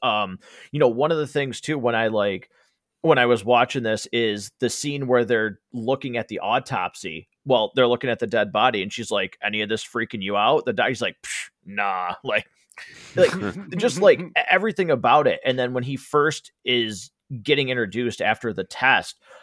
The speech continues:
Speaker 1: um, even before that, like, the stuff he does during the test when he's talking about the girl, he's like, "Girl, middle of the hood,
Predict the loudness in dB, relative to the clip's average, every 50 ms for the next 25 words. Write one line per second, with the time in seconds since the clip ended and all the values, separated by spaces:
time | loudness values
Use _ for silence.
0 | -20 -20 _ _ 4 6 6 6 6 4 2 0 -6 -10 -12 _ _ _ _ _
1 | -4 -2 -2 -2 -2 -4 0 2 4 4 4 4 0 -2 -2 -4 -4 -4 -4 -8
2 | -4 -2 -2 -2 -2 -4 -4 0 2 2 2 2 2 0 0 0 0 -2 -4 -6
3 | -4 -4 -4 -4 -4 -6 -8 -8 -8 -6 -2 -2 0 0 0 -4 -2 0 2 0
4 | 2 0 -6 -6 -4 -2 -2 -2 -2 -4 -8 _ _ _ _ _ -6 -4 0 2
5 | 4 6 6 6 4 0 -6 _ _ _ _ _ _ -12 2 4 6 6 8 6
6 | 6 4 2 0 -4 -6 -2 0 2 2 2 2 0 0 -4 -6 -2 2 2 4
7 | 4 4 2 0 -4